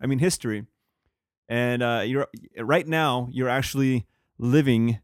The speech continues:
in a moment that's going to be looked back on as, uh, you know, that radical time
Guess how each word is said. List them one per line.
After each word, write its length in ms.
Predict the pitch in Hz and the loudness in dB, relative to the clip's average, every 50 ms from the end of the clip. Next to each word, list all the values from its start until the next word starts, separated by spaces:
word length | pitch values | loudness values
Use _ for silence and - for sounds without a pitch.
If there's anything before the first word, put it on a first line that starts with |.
| _ _ _ _ _ | _ _ _ _ _
in 100 | - 107 | -2 -2
a 80 | 107 107 | 0 2
moment 640 | 110 120 127 135 131 110 98 80 - - - - - _ _ _ _ _ _ _ _ _ _ _ _ _ _ _ | 2 4 4 4 4 2 0 -4 -6 -10 -14 -14 -18 _ _ _ _ _ _ _ _ _ _ _ _ _ _ _
that's 200 | - 110 104 - | -6 -6 -6 -4
going 220 | - - 123 120 117 | -4 -2 0 0 0
to 80 | - 117 | 0 -2
be 80 | 120 | -2
looked 340 | 104 110 117 131 127 190 226 | 0 0 0 0 -2 -2 0
back 300 | - 131 131 135 135 - | 0 2 2 2 0 0
on 280 | 110 101 95 95 95 98 | -2 -2 -2 -2 -4 -4
as, 520 | - 98 101 101 101 101 98 98 92 104 | -4 -4 -2 0 0 0 0 -2 -2 -2
uh, 320 | 98 95 98 95 92 90 98 - _ _ | -2 -2 0 -2 -2 -4 -8 -14 _ _
you 100 | 139 143 | -4 -2
know, 260 | 120 90 92 113 110 - _ _ _ _ | -2 -2 -2 -4 -6 -10 _ _ _ _
that 140 | 117 113 110 | -4 -2 -2
radical 560 | 104 101 107 113 117 127 135 139 - 147 135 | 0 0 0 2 2 2 2 2 0 -2 -2
time 460 | - - 151 151 139 107 85 80 | 0 0 0 2 0 0 -2 -6